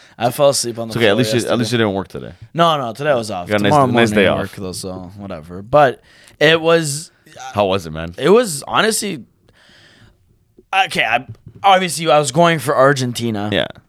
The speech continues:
Speaker 1: But obviously, I'm not Argentinian.
Speaker 2: Yeah.
Speaker 1: If you guys didn't know, 'cause I, I know I look it, but whatever.
Speaker 2: <laughs>
Speaker 1: Some people actually thought I was Argentinian by
Speaker 2: Really?
Speaker 1: the way I looked, and I'm like, "Oh, wow."
Speaker 2: Actually?
Speaker 1: Like, I'll take the compliment.
Speaker 2: <laughs>
Speaker 1: Like,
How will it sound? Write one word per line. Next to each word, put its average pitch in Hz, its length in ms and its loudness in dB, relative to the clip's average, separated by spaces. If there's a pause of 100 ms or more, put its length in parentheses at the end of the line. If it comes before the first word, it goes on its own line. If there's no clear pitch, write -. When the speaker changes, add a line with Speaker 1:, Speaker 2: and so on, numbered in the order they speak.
(180)
Speaker 1:
But 160 120 4
obviously, 147 400 2
I'm 131 100 -4
not 127 180 -2
Argentinian. 101 600 -12
Speaker 2:
Yeah. 98 140 -4
Speaker 1:
If - 120 -8
you 120 80 -10
guys 107 240 -8
didn't 101 240 -10
know, 78 180 -18 (300)
'cause 101 160 -16
I, 147 220 2
I - 20 2
know 160 80 0
I 151 140 2
look 156 240 -2
it, 151 180 -4
but 139 140 -2
whatever. 139 360 0
Speaker 2:
<laughs> - 300 -2
Speaker 1:
Some 202 180 -6
people 269 180 0
actually 359 200 0
thought 160 240 4
I 160 60 2
was 147 160 -2
Argentinian 135 540 -2
by 110 40 -4
Speaker 2:
Really? 131 220 2
Speaker 1:
the 135 80 0
way 143 120 4
I 127 100 2
looked, 117 280 -6
and 107 80 -8
I'm 110 80 -10
like, 104 160 -14
"Oh, 110 60 -12
wow." 78 80 -8 (120)
Speaker 2:
Actually? 185 200 -4
Speaker 1:
Like, 294 100 -6
I'll 165 100 2
take 196 180 -6
the 160 80 -8
compliment. 147 680 -6
Speaker 2:
<laughs> 185 420 4
Speaker 1:
Like, 107 220 -6